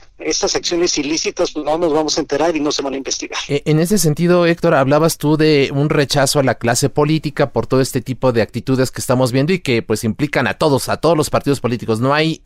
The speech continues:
Speaker 2: no hay ninguno que se salve. ¿Esto crees tú que favorezca el abstencionismo en la elección de dos mil veintiuno? ¿Cómo calculas tú esta situación? Es una elección intermedia,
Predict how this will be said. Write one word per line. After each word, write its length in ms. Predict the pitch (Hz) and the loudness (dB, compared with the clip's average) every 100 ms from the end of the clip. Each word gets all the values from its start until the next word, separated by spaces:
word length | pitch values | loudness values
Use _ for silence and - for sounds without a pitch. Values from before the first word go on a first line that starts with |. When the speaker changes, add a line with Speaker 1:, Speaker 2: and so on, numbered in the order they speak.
| 117 | -6
Speaker 2:
no 180 | 127 143 | 0 2
hay 120 | 147 | 2
ninguno 420 | 135 123 135 139 | 0 0 2 0
que 100 | 123 | -2
se 140 | - 110 | -4 -2
salve. 400 | 123 127 113 - - - - - - - | 0 2 0 -4 -8 -20 -20 -20 -18 -2
¿Esto 640 | 175 208 - - 208 202 | 2 2 0 0 2 2
crees 360 | - 170 - - | 2 2 2 2
tú 280 | 175 180 180 | 2 2 2
que 140 | 175 | -2
favorezca 720 | 165 147 139 160 - - 160 - | 0 2 4 2 0 0 0 0
el 160 | 147 | 0
abstencionismo 1120 | 135 131 - 123 127 - 131 143 170 156 160 156 | 0 0 -2 0 0 0 0 2 0 2 2 4
en 100 | 143 | 2
la 80 | |
elección 500 | 123 117 110 - 143 | 2 0 -2 0 0
de 140 | 151 147 | 2 2
dos 180 | 123 113 | 2 0
mil 200 | 127 139 | 0 0
veintiuno? 420 | 127 127 135 143 | -2 0 0 2
¿Cómo 240 | 160 175 | 2 2
calculas 560 | 170 123 151 151 139 - | 2 -2 2 2 2 2
tú 260 | 151 151 - - - - - | 2 2 0 -12 -20 -20 -2
esta 300 | 139 147 156 | 0 2 0
situación? 500 | 143 143 147 208 240 | -2 0 0 2 4
Es 140 | 202 | 4
una 140 | 175 170 | 4 2
elección 340 | 143 - 151 | 2 2 2
intermedia, 680 | 151 156 160 170 170 196 | 2 2 2 2 4 2